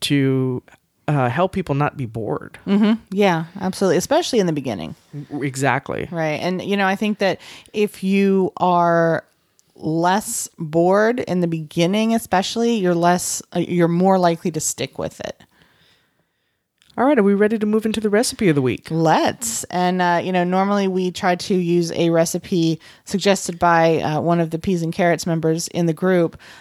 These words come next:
Speaker 2: Uh, but this time I found this when I was kind of, uh, searching for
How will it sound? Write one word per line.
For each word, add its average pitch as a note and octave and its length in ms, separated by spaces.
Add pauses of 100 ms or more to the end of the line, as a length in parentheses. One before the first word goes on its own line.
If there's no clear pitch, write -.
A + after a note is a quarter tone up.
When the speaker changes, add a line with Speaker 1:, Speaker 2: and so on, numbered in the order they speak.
Speaker 2:
Uh, F3 160
but F#3+ 160
this E4 220
time C#4+ 380
I G#3 180
found A#3+ 420
this G#3 160
when G3+ 120
I G3 120
was G#3 320
kind G3+ 240
of, E3+ 420
uh, D3+ 380 (240)
searching G3+ 560
for E3+ 600